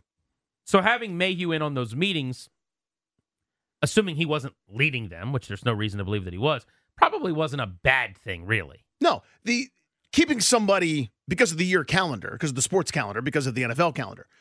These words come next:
Speaker 2: keeping somebody through the draft, these scouts and everybody, I understand that. There, there are logistics involved to this thing, especially when you have a new G M coming in that's gonna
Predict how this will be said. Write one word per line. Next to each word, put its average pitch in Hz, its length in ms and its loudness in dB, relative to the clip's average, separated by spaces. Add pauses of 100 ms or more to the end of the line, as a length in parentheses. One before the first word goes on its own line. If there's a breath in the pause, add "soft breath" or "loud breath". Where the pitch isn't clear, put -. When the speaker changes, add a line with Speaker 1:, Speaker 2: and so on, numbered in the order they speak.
(380)
Speaker 2:
keeping 320 240 4
somebody 220 340 4
through 190 200 0
the 175 80 4
draft, 160 420 4
these 147 160 0
scouts 170 420 2
and 165 80 2
everybody, 165 340 2
I 202 120 2
understand 196 520 0
that. 95 120 -12
There, 147 160 2
there 156 160 0
are 165 60 0
logistics 151 540 -2
involved 120 320 -4
to 120 60 -10
this - 140 -10
thing, 107 140 -10
especially 165 360 -2
when 165 80 -2
you 147 100 -2
have 139 100 0
a 135 40 0
new 139 180 0
G 135 160 0
M 135 120 -2
coming 131 240 -2
in 127 120 -2
that's 123 140 -8
gonna 117 220 -6